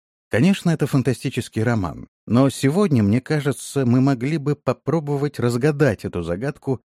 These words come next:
при помощи квантовых компьютеров. «Правда, правда», отвечаете вы. После интервью вы пожимаете Саре руку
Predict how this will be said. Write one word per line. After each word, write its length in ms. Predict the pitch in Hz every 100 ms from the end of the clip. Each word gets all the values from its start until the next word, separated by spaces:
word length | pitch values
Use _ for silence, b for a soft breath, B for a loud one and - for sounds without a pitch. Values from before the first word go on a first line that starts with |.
| -
при 120 | 110
помощи 420 | - 147 143 -
квантовых 540 | 127 104 107 101 101 -
компьютеров. 760 | 110 107 80 67 - - - _ _ _ _
«Правда, 320 | - 202 202
правда», 480 | 214 139 85 76 69 _ _
отвечаете 580 | 90 98 90 80 71 -
вы. 220 | 76 69 _ _ _ _ _ _ _ _ _
После 320 | 110 123 120
интервью 400 | 113 110 110 190
вы 160 | 143 143
пожимаете 600 | 123 104 107 104 98 104
Саре 360 | - 110 95 87
руку 480 | 151 - - 147